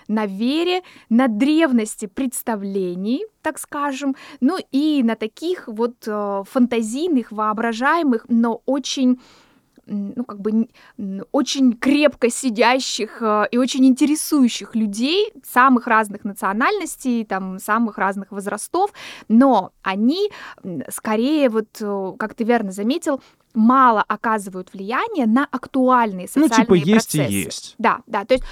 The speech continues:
Speaker 1: мы можем любить фильмы на эту тему, мы можем любить книги на эту тему, мы можем любить игры, чаты, <laughs> не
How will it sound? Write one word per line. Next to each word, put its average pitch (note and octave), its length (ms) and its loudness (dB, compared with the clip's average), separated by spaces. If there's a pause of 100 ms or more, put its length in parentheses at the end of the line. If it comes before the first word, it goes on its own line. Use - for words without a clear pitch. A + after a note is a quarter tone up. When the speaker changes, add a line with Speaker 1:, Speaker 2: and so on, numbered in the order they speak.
(140)
Speaker 1:
мы D4+ 100 6
можем C4+ 320 4
любить A3+ 360 0
фильмы G#4+ 440 -2
на D#4 120 4
эту C#4 260 0
тему, B3+ 460 2 (180)
мы A#3 120 4
можем A3+ 300 2
любить G3 300 -6
книги E4 420 0
на D#4 200 2
эту B3+ 180 -4
тему, A#3 380 0 (220)
мы B3 160 6
можем B3+ 380 4
любить G#3+ 460 -2
игры, D4+ 560 0 (240)
чаты, C#4 800 0
<laughs> - 20 -18
не C4 100 2